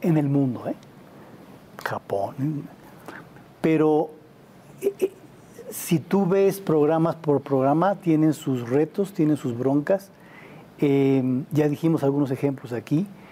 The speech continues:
Me parece que lo que sucedió en las becas Benito Juárez, la diferencia con Prosper es muy grande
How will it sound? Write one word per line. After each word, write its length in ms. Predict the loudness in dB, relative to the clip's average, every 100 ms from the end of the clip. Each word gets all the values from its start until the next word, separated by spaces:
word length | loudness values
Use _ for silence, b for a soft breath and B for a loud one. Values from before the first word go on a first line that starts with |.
| B B -4
Me 100 | -2
parece 340 | 0 0 -2
que 80 | -2
lo 100 | -2
que 100 | -4
sucedió 600 | -10 -4 0 2 4 2
en 60 | 0
las 140 | -2
becas 280 | -2 -2 -4
Benito 260 | -4 -4 -4
Juárez, 460 | -2 0 0 -2 -20 B B -2
la 100 | 0
diferencia 520 | 0 2 2 2 -2
con 160 | -4 -6
Prosper 420 | -8 -4 -2 0
es 120 | 0
muy 180 | 0 0
grande 340 | 0 -4 -8